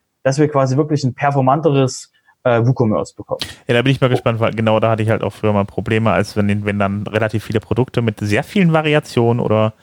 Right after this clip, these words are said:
Speaker 2: oder ein paar Produkte mit sehr vielen Variationen, dann geht das immer in die Pros-Meta-Tabellen, das macht alles unglaublich langsam. So, ich weiß nicht,
Speaker 1: Genau,
Speaker 2: was sie
Speaker 1: da,
Speaker 2: da
Speaker 1: da sind wir,
Speaker 2: gemacht
Speaker 1: da
Speaker 2: haben,
Speaker 1: sind wir
Speaker 2: aber
Speaker 1: noch nicht, aber wir ge-, wir laufen halt, das ist weiterhin die Richtung,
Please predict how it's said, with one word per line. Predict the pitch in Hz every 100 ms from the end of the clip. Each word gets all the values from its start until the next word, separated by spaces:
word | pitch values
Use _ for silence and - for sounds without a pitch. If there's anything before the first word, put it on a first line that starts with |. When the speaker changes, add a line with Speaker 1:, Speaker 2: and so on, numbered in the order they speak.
| - - -
Speaker 2:
oder | - 107
ein | 104
paar | 131 180
Produkte | - 127 113
mit | 107
sehr | 101 104
vielen | 107 101
Variationen, | 104 104 98 - 104
dann | 104
geht | 101
das | 107
immer | 107
in | 113
die |
Pros-Meta-Tabellen, | 107 - 101 101 107 101 104
das | 92
macht | 98 90
alles | - 85 -
unglaublich | 104 95 87 - 95
langsam. | 80 85 85 -
So, | - 82
ich | 87 -
weiß | -
nicht, |
Speaker 1:
Genau, | 143
Speaker 2:
was | 131
sie | 143
Speaker 1:
da, |
Speaker 2:
da | 156
Speaker 1:
da | 160
sind |
wir, | 170
Speaker 2:
gemacht | 226 -
Speaker 1:
da |
Speaker 2:
haben, | 165
Speaker 1:
sind | 214
wir |
Speaker 2:
aber | 202
Speaker 1:
noch | 151
nicht, | 175 254 -
aber | 185 175
wir |
ge-, | 151 165
wir | 156
laufen | 151 185 185 175
halt, | 156
das | 156
ist | 156 143
weiterhin | 151 165 151
die | 139
Richtung, | 156 160 147 143